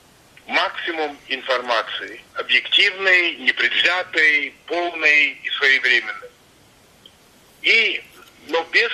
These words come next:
собственного отношения к этой информации. Чтобы публика, получив эту информацию,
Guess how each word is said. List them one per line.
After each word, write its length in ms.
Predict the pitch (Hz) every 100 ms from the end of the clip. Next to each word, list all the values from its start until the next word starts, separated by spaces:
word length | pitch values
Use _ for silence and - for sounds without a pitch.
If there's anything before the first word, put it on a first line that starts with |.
| 202
собственного 640 | 180 - - 180 160 156
отношения 720 | - 135 143 127 - - - -
к 100 | 104
этой 220 | - 101
информации. 680 | 98 113 107 92 - - - - - - _ _ _ -
Чтобы 540 | 147 147 139 123 113 -
публика, 600 | - 262 214 - 107 92 - -
получив 500 | 127 127 - 113 -
эту 280 | 113 110 104
информацию, 720 | 98 107 101 92 - -